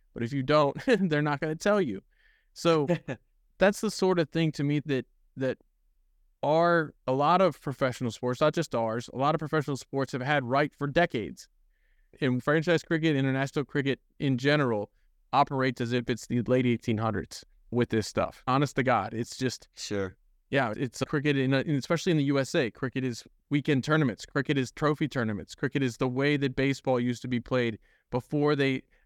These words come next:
Speaker 1: actually professionalized baseball.
Speaker 2: Yeah, i-, it's,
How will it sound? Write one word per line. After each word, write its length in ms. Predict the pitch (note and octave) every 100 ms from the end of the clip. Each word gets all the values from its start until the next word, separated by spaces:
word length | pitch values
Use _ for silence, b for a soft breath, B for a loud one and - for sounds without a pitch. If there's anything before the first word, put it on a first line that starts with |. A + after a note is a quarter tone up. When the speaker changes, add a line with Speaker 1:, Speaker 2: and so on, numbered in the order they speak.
| -
Speaker 1:
actually 480 | C3+ C#3+ D3+ C3+ B2
professionalized 680 | B2+ C3 B2 - A#2 A#2 A#2
baseball. 500 | B2 B2 - F2 - _ _ _ _ _ -
Speaker 2:
Yeah, 200 | F3+ C#3
i-, 60 |
it's, 600 | C#3 C3 B2+ - - -